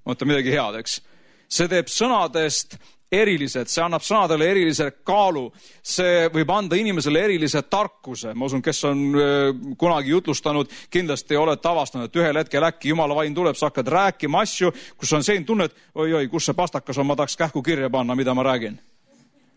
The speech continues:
Sellepärast, et sina ei räägi, vaid Jumala vaim sinu kaudu annab rääkida asju, võidmisega asju, mida sa ei teadnudki, et sa tead. Püha vaimu võidmine teeb seda. Eks, annab tarkuse, annab väe, annab mõju nendele sõnadele.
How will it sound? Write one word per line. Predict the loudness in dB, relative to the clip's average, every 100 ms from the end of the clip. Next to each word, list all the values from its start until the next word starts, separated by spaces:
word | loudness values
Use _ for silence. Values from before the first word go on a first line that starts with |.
| _ _ _ _ _
Sellepärast, | 0 0
et | 0
sina | 2 2 2
ei |
räägi, | 0 -2 0
vaid | -2 0
Jumala | 2 2 0
vaim | -2 -2 -4
sinu | -4 -4 -2
kaudu | -2 -2 0 -2
annab | -2 2
rääkida | 2 2 0 0
asju, | 0 0 0 0 -4 -12
võidmisega | 0 2 2 0 -2 -2 0 0
asju, | 0 -2
mida | -2 0
sa | 0
ei | -2
teadnudki, | 0 2 2 0 -4 -2 -2
et |
sa | 0
tead. | 0 0 0 -6 -16 -20 -20 -20 -20 _ _ _ _
Püha | -2 0
vaimu | 0 0 2
võidmine | 2 2 2 2
teeb | 0
seda. | 0 -2 -2 -6 _ _ _
Eks, | -4 -4 -6 _ _
annab | -2 0 -2 0
tarkuse, | -2 -2 -6 -6 -2 -2 0 -2
annab | 0 -4 -4 0
väe, | 0 0 -2 -2
annab | -4 0 -2 -2
mõju | 0 2 2 0
nendele | 0 0 0
sõnadele. | 2 0 2 2 0